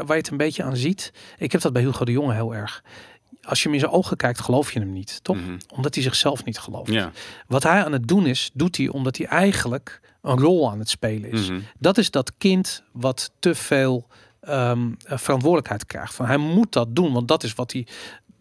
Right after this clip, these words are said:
Speaker 1: denkt dat hij moet doen. Weet je, dat is hij nog, nog altijd aan het doen. Weet je, het is ook geen wonder dat hij leraar is geworden.
Speaker 2: Mhm.
Speaker 1: En dat, eh, dus je blijft die rol een beetje vervullen. En dat is hij eigenlijk nog steeds aan het doen. En het, het dubbele is, en waarom je dat gevoel van liegen krijgt, is omdat hij niet eerlijk is naar zichzelf toe.
Speaker 2: Mhm.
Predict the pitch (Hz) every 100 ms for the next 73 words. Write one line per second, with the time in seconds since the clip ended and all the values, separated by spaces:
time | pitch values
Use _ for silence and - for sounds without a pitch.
0 | - _ 131 170 208 - 123 120 110 107
1 | 110 110 107 - 131 - 151 165 165 139
2 | 151 143 175 240 147 - 113 117 165 107
3 | 120 117 151 165 147 180 - 139 143 160
4 | 117 127 117 147 127 101 101 - 113 110
5 | 113 101 98 98 - - - 143 160 -
6 | - 139 139 131 127 147 151 165 190 -
7 | 147 226 165 120 117 - 107 110 120 110
8 | 113 - 156 180 220 214 - 185 - 143
9 | - 233 - 151 127 123 160 170 - -
10 | - - 165 147 143 254 214 156 131 151
11 | 156 185 175 - 156 - 220 190 143 160
12 | 226 - - 117 110 123 - - 220 202
13 | - - - - 185 190 - 196 185 -
14 | 127 - 131 139 123 104 - 107 95